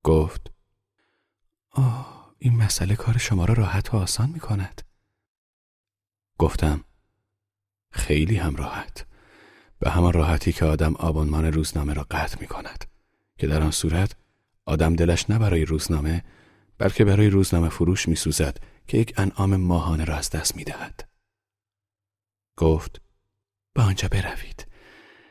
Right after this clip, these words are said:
و من هم پیش فامیل پدرم نخواهم رفت.» «چه موقع باید بروید؟» گفتم: «حدود ساعت شش،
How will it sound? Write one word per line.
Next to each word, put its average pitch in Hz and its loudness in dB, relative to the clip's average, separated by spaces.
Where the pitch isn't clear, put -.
و 107 6
من 123 10
هم 120 10
پیش - 2
فامیل 95 4
پدرم 90 0
نخواهم - -6
رفت.» - -10
«چه - 4
موقع 107 6
باید 92 2
بروید؟» 101 0
گفتم: 78 2
«حدود 113 4
ساعت 76 0
شش، - -8